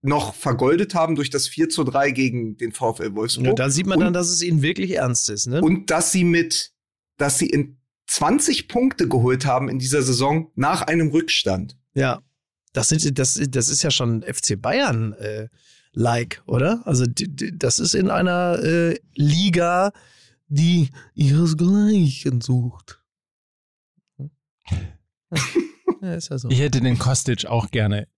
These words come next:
Speaker 3: in meiner Mannschaft.
Speaker 2: Du weißt, dass Kostic, ja, na, <laughs> in deiner, ach, du meinst, äh,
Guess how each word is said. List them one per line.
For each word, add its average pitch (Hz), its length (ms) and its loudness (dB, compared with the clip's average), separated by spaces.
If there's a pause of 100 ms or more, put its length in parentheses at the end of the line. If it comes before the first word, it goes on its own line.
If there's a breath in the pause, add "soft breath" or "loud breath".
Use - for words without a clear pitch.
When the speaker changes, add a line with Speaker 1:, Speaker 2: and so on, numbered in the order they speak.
(100)
Speaker 3:
in 120 160 0
meiner 101 320 0
Mannschaft. 95 540 -8 (260)
Speaker 2:
Du 120 120 0
weißt, 233 280 0
dass 139 320 -2
Kostic, 156 420 -2 (220)
ja, 135 180 2
na, 131 160 0 (500)
<laughs> - 680 -8
in 123 160 -4
deiner, 110 420 -6
ach, 139 80 -4
du 190 100 0
meinst, 160 300 2
äh, 139 200 2